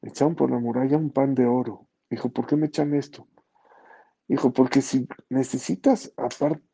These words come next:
nosotros sabemos quién es Alejandro Magno, sabemos que ya conquistaste muchísimas ciudades, muchísimos países. ¿Qué más quieres? Tienes comida, riqueza.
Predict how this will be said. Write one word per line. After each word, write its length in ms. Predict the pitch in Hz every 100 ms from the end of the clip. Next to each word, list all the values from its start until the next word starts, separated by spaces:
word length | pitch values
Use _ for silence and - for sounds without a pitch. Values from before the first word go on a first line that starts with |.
| _
nosotros 400 | 127 123 151 170
sabemos 400 | 156 165 220 -
quién 140 | -
es 120 | 120 123
Alejandro 540 | 117 - 123 120 120
Magno, 340 | 117 113 -
sabemos 400 | - 135 151 185
que 120 | - 151
ya 60 |
conquistaste 600 | 147 147 - - 147 -
muchísimas 560 | 139 - - - 147 135
ciudades, 500 | 127 123 135 117 _ _ _ - - -
muchísimos 480 | _ - 185 180 160
países. 540 | - 123 - - - _
¿Qué 120 | -
más 200 | 185 240
quieres? 600 | - - 185 - - - _ _ _ _ _ _ _ _ _
Tienes 280 | 151 175
comida, 460 | - 113 120 139 147 135
riqueza. 600 | 120 - 135 - 143